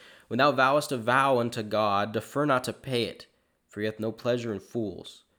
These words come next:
Pay that which thou hast vowed.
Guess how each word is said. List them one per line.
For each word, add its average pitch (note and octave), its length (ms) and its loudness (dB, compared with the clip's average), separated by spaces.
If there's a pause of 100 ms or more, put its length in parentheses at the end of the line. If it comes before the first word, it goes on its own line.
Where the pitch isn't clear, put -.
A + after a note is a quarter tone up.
(520)
Pay C#3+ 300 0
that B2+ 520 4 (120)
which - 260 -12
thou G#2 200 0
hast - 200 -4
vowed. A2 420 2